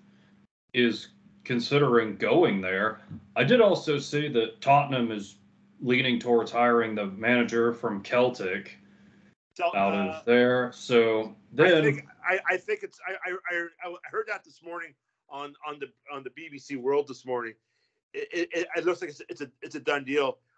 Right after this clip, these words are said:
Speaker 2: where Tottenham
Speaker 1: Okay.
Speaker 2: will, will hire, uh, Ange. I can't say his last name. The, the, the Romanian
Speaker 1: <laughs> Neither
Speaker 2: chap.
Speaker 1: can I.
Speaker 2: Yeah,
Speaker 1: But
Speaker 2: so.
Speaker 1: yeah, I guess that might leave Nagelsmann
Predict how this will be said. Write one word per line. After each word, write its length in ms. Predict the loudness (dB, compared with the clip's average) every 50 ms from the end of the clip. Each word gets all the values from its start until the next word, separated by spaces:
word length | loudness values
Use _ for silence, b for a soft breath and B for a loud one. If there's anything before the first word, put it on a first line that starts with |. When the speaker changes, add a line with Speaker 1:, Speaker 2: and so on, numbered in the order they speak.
| _ _
Speaker 2:
where 140 | -8 -8 -8
Tottenham 440 | -4 0 2 2 2 0 -4 -8 -10 -10 -14
Speaker 1:
Okay. 280 | -12 -10 -10 -10 -10 -10 -14 -16 _
Speaker 2:
will, 220 | -6 -4 -4 -4 -2
will 120 | -4 -4 -2
hire, 440 | 0 0 2 2 0 -2 -6 -10 -14 -14 -16
uh, 120 | -16 -16 -18 _ _ _ -18
Ange. 480 | -16 -16 -14 -14 -16 -18 -20 -20 -20 _ _ _ _ _ _ _ _ _ _ _ _ _ _
I 40 | _
can't 220 | -14 -14 -14 -12
say 140 | -12 -12 -12
his 120 | -12 -10 -10
last 280 | -10 -10 -10 -12 -16
name. 120 | -18 -18 -18
The, 200 | -18 -12 -12 -10
the, 200 | -6 -4 -4 -4 -4 -6 -14 _ _ _
the 60 | -8 -6
Romanian 520 | -4 -4 -6 -6 -6 -6 -6 -8 -10 -12
Speaker 1:
<laughs> 100 | -10 -8
Neither 200 | 2 2 2 2
Speaker 2:
chap. 100 | 4 4
Speaker 1:
can 120 | 2 2 2 0 -2
I. 300 | -6 -6 -6 -8 -10 -10 -12 _ b b b b b b b b -8
Speaker 2:
Yeah, 100 | -8 -2 2
Speaker 1:
But 160 | 2 2 2
Speaker 2:
so. 40 | 2
Speaker 1:
yeah, 260 | 0 2 2 4 2
I 60 | 2 2
guess 380 | 0 -2 -4 -4 -6 -12 -18 -18 _ 2
that 240 | 4 4 4 4
might 280 | 2 2 2 2 0 0
leave 340 | -2 -2 -2 -2 -2 -4 -4
Nagelsmann 880 | -2 -2 0 0 0 -2 -2 -4 -2 0 0 0 0 -2 -4 -8 -8